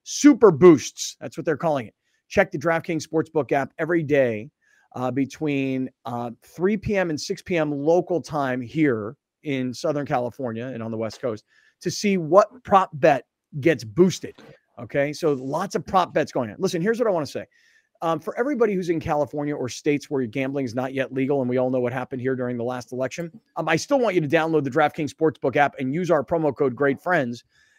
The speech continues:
New customers can bet five dollars on Super Bowl fifty-seven and get two hundred dollars in free bets instantly. But again,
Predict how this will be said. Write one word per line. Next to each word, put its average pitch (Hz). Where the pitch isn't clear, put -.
New 226
customers 190
can 180
bet 165
five 165
dollars 160
on 147
Super 165
Bowl 156
fifty-seven 156
and 143
get 143
two 196
hundred 170
dollars 147
in 143
free 165
bets 143
instantly. 139
But 165
again, 160